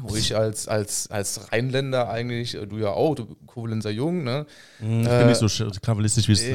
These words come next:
Speaker 2: denkst, ne?
Speaker 1: ja, aber trotzdem ist es ja auch Teil unseres Tu-,
Speaker 2: Das stimmt,
Speaker 1: Kulturguts,
Speaker 2: das
Speaker 1: ne?
Speaker 2: stimmt, ja.
Speaker 1: Kein Karneval gefeiert, das war jetzt erstmal, denke ich, so auch ein Gefühl, das man hatte jetzt und dann die Situation, die der, die der Krieg natürlich ausgelöst hat, die vieles dann auch relativiert hat.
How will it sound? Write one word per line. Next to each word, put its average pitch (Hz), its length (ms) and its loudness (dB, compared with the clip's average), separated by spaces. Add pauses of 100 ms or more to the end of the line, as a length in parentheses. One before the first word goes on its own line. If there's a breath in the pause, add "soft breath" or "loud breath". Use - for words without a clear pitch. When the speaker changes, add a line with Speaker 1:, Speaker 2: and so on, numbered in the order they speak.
Speaker 2:
denkst, 98 220 -6
ne? 107 180 0
Speaker 1:
ja, 165 300 4
aber 131 240 6
trotzdem 156 360 0
ist 135 120 0
es 123 100 -2
ja 120 80 2
auch 113 100 0
Teil 127 280 2
unseres 113 420 -6
Tu-, - 140 -16 (160)
Speaker 2:
Das 104 120 2
stimmt, 156 140 4
Speaker 1:
Kulturguts, 185 400 0
Speaker 2:
das 131 140 -2
Speaker 1:
ne? 170 40 -2
Speaker 2:
stimmt, 92 200 -4
ja. 92 180 -6 (360)
Speaker 1:
Kein 113 200 -2
Karneval 135 540 0
gefeiert, 123 640 0
das 107 160 -4
war 107 80 0
jetzt 110 120 -4
erstmal, 110 280 -6
denke 110 200 -6
ich, - 60 -8
so 110 360 -4 (500)
auch 113 420 0
ein 113 160 -4
Gefühl, 131 420 0
das 135 200 0
man 123 160 0
hatte 135 240 0
jetzt 123 440 -2
und 110 140 -6
dann 110 440 -2
die 107 100 -6
Situation, 117 1040 -2
die 110 80 -8
der, 107 200 -2
die 107 120 -8
der 107 120 -4
Krieg - 440 -8
natürlich 127 440 -4
ausgelöst 123 640 -4
hat, 120 120 -6
die 117 100 -8
vieles 127 340 -6
dann - 160 -6
auch - 160 -8
relativiert 123 640 -8
hat. 120 220 -4